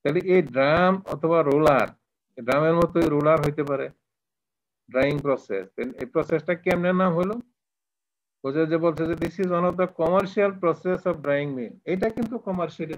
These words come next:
তোমার ইউজ করে। Drying, drum drying আর একটা যে পরে আসবে তোমার spray drying, এই দুইটা system commercially কিন্তু ইন্ডাস্ট্রির people যারা তারা কিন্তু ইউজ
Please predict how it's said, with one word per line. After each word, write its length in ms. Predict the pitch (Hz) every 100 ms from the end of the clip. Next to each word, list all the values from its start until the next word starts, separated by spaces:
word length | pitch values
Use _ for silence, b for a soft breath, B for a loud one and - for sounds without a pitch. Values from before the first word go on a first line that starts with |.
| 143
তোমার 160 | 139 -
ইউজ 140 | 120 -
করে। 160 | _ _ _ _ _ _ _ _ _ _ _ 131
Drying, 320 | 127 147 190 196 156
drum 200 | 139 151 170
drying 260 | 180 190 202
আর 80 | 175
একটা 140 | 160 160
যে 140 | 170
পরে 260 | 170 180 175
আসবে 240 | 165 147 160
তোমার 220 | 165 156
spray 340 | - _ 170 185
drying, 440 | 165 160 131 120 147 180 _ _ _ -
এই 100 | 139
দুইটা 320 | 147 156 180 190
system 500 | 170 147 - 170 220 - _ _ _ _ _ _ 131
commercially 680 | 143 175 180 180 165 156 151
কিন্তু 200 | 151 143
ইন্ডাস্ট্রির 540 | 147 139 143 131 151 143
people 260 | 131 135 135
যারা 140 | 147 151
তারা 240 | 151 123
কিন্তু 280 | 123 127 _
ইউজ 240 | 113 _